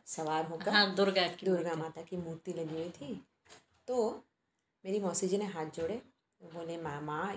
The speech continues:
Speaker 1: यहाँ तक हम आए हैं,
Speaker 2: हैं।
Speaker 1: एक तो आपका
Speaker 2: हाँ,
Speaker 1: शेर
Speaker 2: शेर
Speaker 1: दिखा
Speaker 2: दिखा
Speaker 1: दो।"
Speaker 2: दो।
Speaker 1: ओके, अब उन्होंने ऐसे ही बोल दिया फ्लो, फ्लो में।
Speaker 2: हाँ।
Speaker 1: उसके बाद हमने मासा जी से कहा कि चलो निकलना तो था
Speaker 2: हाँ,
Speaker 1: हम लोगों
Speaker 2: हाँ।
Speaker 1: को,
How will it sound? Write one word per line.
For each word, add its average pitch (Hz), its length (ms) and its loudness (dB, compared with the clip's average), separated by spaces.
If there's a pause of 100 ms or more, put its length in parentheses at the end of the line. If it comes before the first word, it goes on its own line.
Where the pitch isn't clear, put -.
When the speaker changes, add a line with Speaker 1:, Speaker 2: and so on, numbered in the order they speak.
Speaker 1:
यहाँ 175 320 -2
तक 196 140 2
हम 170 160 -2
आए 156 240 -2
हैं, 196 200 6
Speaker 2:
हैं। 190 340 0
Speaker 1:
एक 233 320 6
तो 226 80 4
आपका 180 200 4
Speaker 2:
हाँ, 170 120 6
Speaker 1:
शेर 165 260 4
Speaker 2:
शेर 190 80 4
Speaker 1:
दिखा 156 240 0
Speaker 2:
दिखा 196 140 6
Speaker 1:
दो।" 190 140 4
Speaker 2:
दो। 208 320 0
Speaker 1:
ओके, 233 160 -4
अब 262 220 4
उन्होंने 330 440 6 (260)
ऐसे 311 300 8
ही 466 100 4
बोल 240 220 8
दिया 240 180 8
फ्लो, 220 300 6
फ्लो 208 240 6
में। 208 140 2
Speaker 2:
हाँ। 185 100 -8 (680)
Speaker 1:
उसके 233 260 2
बाद 220 180 4
हमने 190 500 2
मासा 180 280 -2
जी 175 140 -2
से 175 140 -2
कहा 175 180 -4
कि 202 100 0
चलो 202 220 4
निकलना 185 420 4
तो 220 180 2
था 220 240 -4
Speaker 2:
हाँ, 247 180 6
Speaker 1:
हम 220 80 6
लोगों 220 160 8
Speaker 2:
हाँ। 208 120 2
Speaker 1:
को, 196 200 0